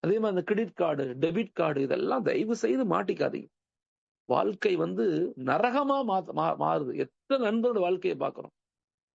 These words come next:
அதனால பைனான்சியல் டிசிப்ளின்ல மிக முக்கியமானது, ஃபர்ஸ்ட் உங்களுடைய இருக்கக்கூடிய வருமானத்தை எப்படி மேனேஜ் பண்ணணும், ரெண்டாவது கடன் வாங்காம, வட்டி வாங்காம அதை எப்படி செயல்முறைப்படுத்தணும், மிக முக்கியமானது.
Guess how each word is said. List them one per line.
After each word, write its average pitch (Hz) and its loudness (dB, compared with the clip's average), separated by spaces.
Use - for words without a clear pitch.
அதனால 247 2
பைனான்சியல் 240 2
டிசிப்ளின்ல 185 0
மிக 156 2
முக்கியமானது, 165 -2
ஃபர்ஸ்ட் - -4
உங்களுடைய 135 0
இருக்கக்கூடிய 226 0
வருமானத்தை 220 0
எப்படி 180 -4
மேனேஜ் 196 -2
பண்ணணும், 127 -8
ரெண்டாவது 226 0
கடன் 254 0
வாங்காம, 240 0
வட்டி 208 -2
வாங்காம 226 0
அதை 214 0
எப்படி 214 -2
செயல்முறைப்படுத்தணும், 180 -2
மிக 175 0
முக்கியமானது. 220 -2